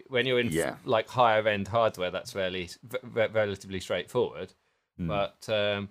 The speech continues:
Speaker 1: you can't word clock your, you know, the headphone output of your Mac. That, that audio device is
Speaker 2: No.
Speaker 1: not available for that. So
Speaker 2: No.
Speaker 1: always seems
Speaker 2: Yeah.
Speaker 1: to result in
Speaker 2: Technical stuff, innit?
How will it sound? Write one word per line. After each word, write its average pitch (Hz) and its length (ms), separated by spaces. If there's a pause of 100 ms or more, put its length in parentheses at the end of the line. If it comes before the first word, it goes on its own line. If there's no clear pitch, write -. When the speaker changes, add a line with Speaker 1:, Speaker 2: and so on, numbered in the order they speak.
(1400)
Speaker 1:
you 117 120
can't 127 340
word 113 300
clock - 280
your, 104 400 (760)
you 117 80
know, 95 120
the 95 60
headphone 98 380
output 95 280
of 87 80
your 98 120
Mac. 107 220 (120)
That, 110 180 (100)
that 107 240
audio 104 280
device 92 340
is 73 160
Speaker 2:
No. 101 120
Speaker 1:
not 92 100 (260)
available 95 380
for 76 140
that. 73 160 (120)
So 85 60 (400)
Speaker 2:
No. 80 260 (1400)
Speaker 1:
always 98 240
seems 87 200
Speaker 2:
Yeah. - 40
Speaker 1:
to - 60
result 85 300
in 78 120 (320)
Speaker 2:
Technical - 480
stuff, - 340
innit? 82 220